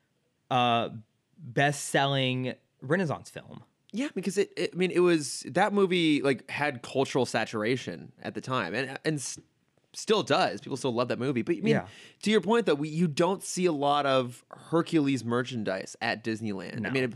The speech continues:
Speaker 2: it doesn't help that there's no ride.
Speaker 1: Mm-hmm.
Speaker 2: But, I mean, there's other princesses
Speaker 1: But there's
Speaker 2: that have a
Speaker 1: also
Speaker 2: ride,
Speaker 1: no
Speaker 2: but
Speaker 1: Lion King ride. There's also no Lion King merch.
Speaker 2: Yeah.
Speaker 1: Uh, in, in Land, there's no Aladdin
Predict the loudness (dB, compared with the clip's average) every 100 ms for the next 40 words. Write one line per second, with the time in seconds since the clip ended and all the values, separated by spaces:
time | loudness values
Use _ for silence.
0 | 0 0 2 -2 0 0 2 2 2 0
1 | 2 0 -2 -4 -8 -10 _ _ _ _
2 | _ -8 -4 0 0 -2 0 0 2 2
3 | 2 0 0 -2 -2 0 2 4 2 2
4 | 4 4 6 6 4 2 0 0 2 2
5 | 0 -2 0 2 2 2 -2 -8 _ _
6 | -4 -4 0 0 0 -4 -6 -10 -8 -10
7 | -10 -20 _ _ -6 2 2 2 2 2
8 | 2 -2 -12 _ -2 0 0 -6 -4 -4
9 | -2 -2 0 2 2 0 0 -2 -2 -2
10 | -4 -6 -8 -2 0 0 -2 -2